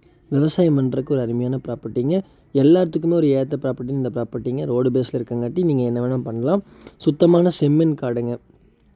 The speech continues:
இன்வெஸ்ட்மெண்ட்டுக்கு ஒரு சூப்பரான ப்ராப்பர்ட்டிங்க. இந்த ப்ராப்பர்ட்டி வந்து நீங்க விசிட் பண்ணா கண்டிப்பா நம்ம சேனல்ல நீங்க கனெக்ட் பண்ணிட்டு வாங்க.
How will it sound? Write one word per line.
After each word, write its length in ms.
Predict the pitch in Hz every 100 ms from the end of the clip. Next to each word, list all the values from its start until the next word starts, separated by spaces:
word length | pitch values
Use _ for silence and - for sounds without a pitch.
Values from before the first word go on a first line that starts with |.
| _ -
இன்வெஸ்ட்மெண்ட்டுக்கு 640 | 156 185 180 165 151 151 160
ஒரு 60 |
சூப்பரான 380 | 135 135 131 127 123
ப்ராப்பர்ட்டிங்க. 560 | 120 - 113 123 143 214 - - _
இந்த 180 | 156 160
ப்ராப்பர்ட்டி 500 | 147 151 175 208 185
வந்து 160 | 170 160
நீங்க 180 | 156 139
விசிட் 280 | 127 156
பண்ணா 260 | 147 131 135
கண்டிப்பா 400 | 123 123 131 156 190 _ _ _
நம்ம 260 | 139 143 202
சேனல்ல 340 | - 170 170
நீங்க 200 | 160 143 123
கனெக்ட் 260 | 123 127
பண்ணிட்டு 260 | 127 123 127
வாங்க. 240 | 123 139